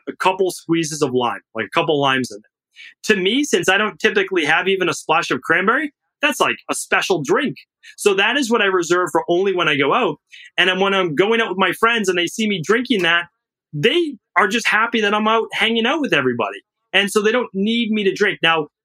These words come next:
in the beginning, they thought it might make them feel awkward because they're drinking and I'm not.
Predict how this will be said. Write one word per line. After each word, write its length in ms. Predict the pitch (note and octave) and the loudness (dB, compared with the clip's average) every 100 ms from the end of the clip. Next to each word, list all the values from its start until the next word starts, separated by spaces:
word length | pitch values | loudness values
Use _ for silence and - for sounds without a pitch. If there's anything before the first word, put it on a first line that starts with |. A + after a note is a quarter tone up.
| _ | _
in 140 | A3 A#3+ | 0 0
the 80 | |
beginning, 600 | G#3+ F3 D3 A3 D4+ D4 - | -2 -2 -2 0 0 -2 0
they 160 | F3 F#3+ | -2 2
thought 160 | G3+ | 0
it 80 | F3 | 0
might 160 | F3 E3+ | -2 -2
make 180 | E3+ C#3 _ - | -4 -4 _ -2
them 220 | G3+ D4 | 0 2
feel 240 | - C#3+ | 0 2
awkward 340 | C3+ C3+ D3+ C3 | 0 0 -2 -2
because 240 | A#2+ B2+ | -2 0
they're 180 | D3+ F3 | 0 0
drinking 460 | D#3 E3+ E3+ E3+ D#3+ | 0 -2 -2 -4 -2
and 140 | D3+ | -2
I'm 160 | D3+ D3+ | 0 0
not. 260 | F3 C4 | 0 0